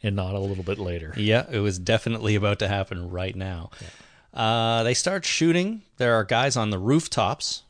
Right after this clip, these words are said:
Speaker 2: They're shooting down at them.
Speaker 1: Yeah.
Speaker 2: But they're not hitting them.
Speaker 1: Nope.
Speaker 2: Which is, at, at this point, I didn't think anything of it. But it doesn't take long.
Speaker 1: Oh, it, uh, immediately occurred to me.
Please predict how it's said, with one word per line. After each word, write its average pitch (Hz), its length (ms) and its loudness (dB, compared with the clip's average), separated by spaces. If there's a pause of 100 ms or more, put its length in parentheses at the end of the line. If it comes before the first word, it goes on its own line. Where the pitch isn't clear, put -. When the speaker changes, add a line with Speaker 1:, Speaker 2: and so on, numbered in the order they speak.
(140)
Speaker 2:
They're 117 200 2
shooting 117 340 0
down 95 240 0
at 87 140 -8
them. 110 260 -8
Speaker 1:
Yeah. 104 120 -4 (360)
Speaker 2:
But - 100 -16
they're 113 100 -2
not 196 180 0
hitting 143 280 0
them. 80 160 -12 (240)
Speaker 1:
Nope. 143 280 0 (960)
Speaker 2:
Which 104 240 -6
is, 90 260 -2 (320)
at, 110 240 -8
at 120 160 -6
this 185 160 4
point, 151 380 0 (420)
I 110 140 2
didn't 107 300 0
think 104 220 -2
anything 90 320 -4
of 82 140 -10
it. - 80 -18 (760)
But 113 120 0
it 123 80 2
doesn't 160 240 4
take 131 200 2
long. 85 440 -2
Speaker 1:
Oh, 151 240 6
it, 135 280 -2
uh, 120 400 2
immediately 143 640 4
occurred 107 340 0
to 98 60 -2
me. 92 300 -4